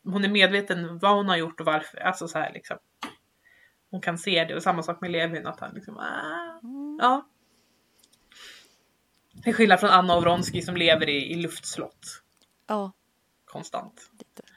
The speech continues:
Speaker 2: så.
Speaker 1: Ehm. Så det, som
Speaker 2: Mm.
Speaker 1: sagt, jag kan, kan förstå varför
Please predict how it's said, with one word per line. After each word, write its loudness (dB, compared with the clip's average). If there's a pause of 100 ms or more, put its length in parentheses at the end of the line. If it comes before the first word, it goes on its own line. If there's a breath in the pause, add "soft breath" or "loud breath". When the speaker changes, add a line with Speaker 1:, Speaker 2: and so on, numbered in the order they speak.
(760 soft breath)
Speaker 2:
så. -18
Speaker 1:
Ehm. -18 (1600)
Så 2
det, -2
som -2
Speaker 2:
Mm. -4
Speaker 1:
sagt, 2
jag -2
kan, 0
kan -12
förstå 4
varför 6